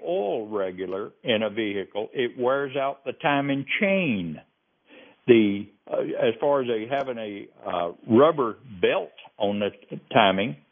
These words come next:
and a serpentine belt, Mother Nature is gonna work on that with the U Vs anyway. But you still have to look for the cracks in the rubber belts. It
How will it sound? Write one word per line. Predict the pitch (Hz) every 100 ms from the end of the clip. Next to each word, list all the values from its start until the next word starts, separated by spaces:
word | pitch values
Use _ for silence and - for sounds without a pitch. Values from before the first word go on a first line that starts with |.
| _ - - _
and | 120 120 135
a | 143 123 -
serpentine | 175 170 185 160 156 127 104
belt, | 101 95 104 - _ -
Mother | 147 175 170
Nature | 156 165 180 135
is | 120
gonna | 113 113
work | 107 117 117
on | 113 110
that | 120 117 107
with | 110
the | 101
U | 101 110 110
Vs | 110 110 101 104 -
anyway. | 143 123 95 85 82 - _ _ - -
But | 117 110 127
you | 110 -
still | 165 156 147
have | 139 131
to | 120
look | 117 123 - -
for |
the | 104
cracks | 101 139 131 131 -
in | 117 101
the |
rubber | 101 110 104 101
belts. | 110 92 - - - - - - - -
It | 117